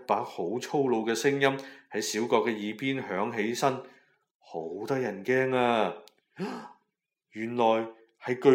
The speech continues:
龍達斯啊！達斯跟蹤住呢一群三角龍，一路追到嚟海灘呢度。小角一下子就驚醒啦，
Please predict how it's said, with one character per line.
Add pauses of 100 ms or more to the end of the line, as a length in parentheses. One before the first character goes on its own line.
龍
達
斯
啊！ (960)
達
斯
跟
蹤
住
呢
一
群
三
角
龍， (360)
一
路
追
到
嚟
海
灘
呢
度。 (1600)
小
角
一
下
子 (200)
就
驚
醒
啦，